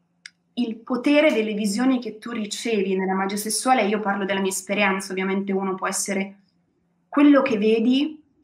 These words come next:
resta e lavora perché non lo vedi soltanto, non lo, lo senti, lo abiti. È come se stesse realmente accadendo, da dentro a fuori, da fuori a dentro.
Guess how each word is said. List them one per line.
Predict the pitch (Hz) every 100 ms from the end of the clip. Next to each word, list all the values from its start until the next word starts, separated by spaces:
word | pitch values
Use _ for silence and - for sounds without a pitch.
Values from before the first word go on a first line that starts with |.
| _ _ _ _ _ _ _ _ _
resta | 226 254 247 247 - 226
e | 202
lavora | 208 202 247 269 262
perché | 214 202 220
non | 208
lo | 208
vedi | 202 214 202
soltanto, | 202 190 - 185 175 - - 196 - _ 226
non | 214 220 220
lo, | 226 226 196 -
lo | 220 226
senti, | 220 - 208 175 170 - - _ _ _ _ - _ _ - _ _ _ -
lo | 214 208 214
abiti. | 196 180 - - - - _ _ _ _
È | 202 -
come | 226 220
se | 214 233 214 208 -
stesse | - 233 220 247
realmente | 220 208 208 208 202
accadendo, | - 202 165 180 196 - _ _
da | 202
dentro | 202 226 233 220
a | 208
fuori, | 220 214 214
da | 190
fuori | 190 190
a | 180
dentro. | - - -